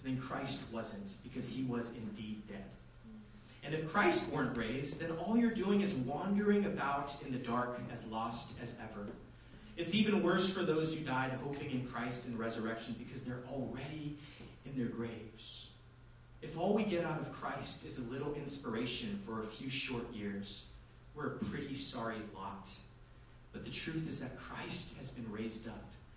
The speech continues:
the first in a long legacy of those who are going to leave the cemeteries. If there's any word for you today, it's this. We don't have to sit in our graves any longer. We don't have to sit in our cemeteries any longer.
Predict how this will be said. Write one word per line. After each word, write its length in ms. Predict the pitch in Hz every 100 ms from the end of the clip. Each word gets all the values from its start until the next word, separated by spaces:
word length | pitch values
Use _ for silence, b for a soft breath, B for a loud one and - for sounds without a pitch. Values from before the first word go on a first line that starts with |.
| B -
the 40 |
first 720 | 123 - 175 175 160 - - 127
in 60 |
a 100 | 110
long 380 | 113 127 135 117
legacy 460 | 123 127 - - 104
of 160 | 104
those 400 | 110 110 104 - B B -
who 60 | 113
are 80 |
going 320 | 101 107 110 110
to 180 | - 107 -
leave 400 | 202 - 196 - - B B - -
the 40 | 202
cemeteries. 1080 | - - - - - - - - - - - - - - - - - - B B B
If 140 | - 151
there's 20 |
any 220 | 208 208
word 240 | 147 147 143
for 80 |
you 140 | 123 113
today, 320 | - 104 101
it's 220 | 98 95
this. 500 | 104 101 - - - - - -
We 80 | 135
don't 120 | 156 -
have 300 | - 147 -
to 220 | - 127
sit 400 | - 127 120 -
in 120 | 120
our 100 | 107 107
graves 480 | 110 104 104 - -
any 100 | 107
longer. 400 | 104 98 101 - - - - - - - B B -
We 80 | 135
don't 160 | 139
have 200 | - 156 -
to 40 |
sit 360 | - - 160 156
in 100 | 147
our 80 | 131
cemeteries 760 | 139 135 131 - 131 123 120 -
any 160 | 127 123
longer. 480 | 113 113 117 113